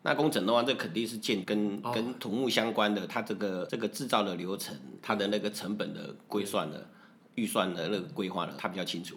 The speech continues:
Speaker 2: 哦。
Speaker 1: 所以那个这个部分呢，就是说可能要相关方面的。那如果说单纯是报表结账的话，可能还是财务相关的，的人也比较多。
Speaker 2: 也就是说，如果他是在一间建设公司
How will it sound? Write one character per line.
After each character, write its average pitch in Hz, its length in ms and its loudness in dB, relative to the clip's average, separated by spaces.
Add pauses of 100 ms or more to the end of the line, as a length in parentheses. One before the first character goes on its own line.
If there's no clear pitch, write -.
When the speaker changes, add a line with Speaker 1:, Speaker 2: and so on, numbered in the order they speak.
(160)
Speaker 2:
哦。 98 380 -14
Speaker 1:
所 - 160 2
以 131 40 6
那 143 100 6
个 139 80 6
这 135 160 4
个 120 80 2
部 113 220 -2
分 110 180 6
呢， 80 300 -2
就 107 160 0
是 104 160 -6
说 98 340 -2
可 95 140 -8
能 104 40 0
要 110 120 4
相 113 280 2
关 104 380 2
方 107 180 4
面 101 200 2
的。 - 180 -8 (240)
那 131 100 8
如 165 80 8
果 131 80 6
说 131 160 2
单 123 160 4
纯 95 200 -2
是 98 600 -2 (460)
报 117 140 8
表 92 120 0
结 95 160 -4
账 104 160 2
的 101 120 -2
话， 95 220 2
可 - 120 -4
能 82 140 -6
还 90 100 -8
是 98 240 -4
财 92 240 -6
务 98 180 -2
相 98 220 -2
关 98 260 0
的， 87 220 -4
的 87 220 -2
人 101 160 0
也 95 80 2
比 85 80 -8
较 95 160 -4
多。 - 360 -8
Speaker 2:
也 123 80 -2
就 139 140 2
是 180 60 6
说， 165 120 4
如 160 140 4
果 139 160 4
他 123 180 0
是 123 140 -4
在 120 220 0
一 104 60 -2
间 104 500 -6
建 117 200 -2
设 104 260 -2
公 107 220 -6
司 104 520 -6